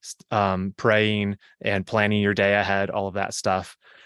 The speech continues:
And so I have ones, I have several of them out there like that. Um, and so those are, they're,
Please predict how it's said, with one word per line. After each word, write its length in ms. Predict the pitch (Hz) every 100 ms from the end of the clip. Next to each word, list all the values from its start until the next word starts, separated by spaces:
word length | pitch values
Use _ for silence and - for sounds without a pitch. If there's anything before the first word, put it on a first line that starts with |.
| -
And 60 |
so 80 | 135
I 20 |
have 60 | 160
ones, 200 | 151 143
I 160 | 147 147
have 100 | 147
several 360 | - 127 113 107
of 100 | 92
them 140 | 104
out 180 | 101 -
there 200 | 110 104
like 260 | 110 107 -
that. 300 | 104 95 -
Um, 460 | 113 110 104 101 101 _ _ -
and 420 | 120 113 113 -
so 160 | - 135
those 280 | 147 156
are, 200 | 143 135
they're, 220 | 131 165